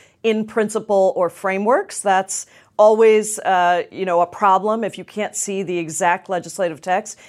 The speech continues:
And we're all trying to wade through spin right now. I think that's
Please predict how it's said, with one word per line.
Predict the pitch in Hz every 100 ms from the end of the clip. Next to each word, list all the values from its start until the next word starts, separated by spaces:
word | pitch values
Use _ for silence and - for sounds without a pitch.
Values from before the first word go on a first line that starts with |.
| -
And | - 214
we're | 226
all | 240 269
trying | - 285
to | 247
wade | 233 247
through | 247 269
spin | 254 - 254
right | 285 151 107
now. | 165 156
I | 165
think | 202 165
that's | 196 196 -